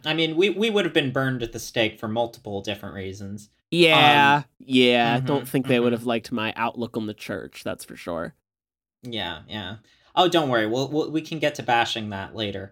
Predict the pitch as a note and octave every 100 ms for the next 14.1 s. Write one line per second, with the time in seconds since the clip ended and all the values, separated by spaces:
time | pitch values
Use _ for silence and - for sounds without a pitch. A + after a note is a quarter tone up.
0 | - D3+ A2 C3+ C3 B2+ - C#3 - -
1 | _ _ _ _ _ - C#4+ C4+ B3+ A#3+
2 | - G3 - F3 E3 B2 A#2 D3 D#3+ F3
3 | D#3 D#3 C#3+ C#3 - _ C3+ C3+ C#3+ C#3+
4 | C#3 D3 - C3 C3 C#3+ C#3 D3+ F#3 -
5 | E3+ E3+ A#3 - B2+ - A#2+ A#2+ B2+ B2
6 | A2 G#2 - B2 B2 A#2+ G#2 - - B2+
7 | A#2+ A#2 - A#2 G#2 G#2+ G#2+ G#2 - A#2
8 | G2+ G2+ C#3+ D#3 D#3 D3+ D3 D3 C#3 A2
9 | A#2 A2+ A2+ A2+ A2 A2 G#2 _ _ B2
10 | A#2+ A#2 A2 A2 - _ _ - C3+ B2
11 | D3+ D3+ - D3+ C#3 C3 A#2+ G#2+ - _
12 | _ _ _ _ _ - C#3 F3 F3 G3
13 | E3+ B2+ B2+ B2+ B2+ B2+ A#2 A#2+ A2+ G#2+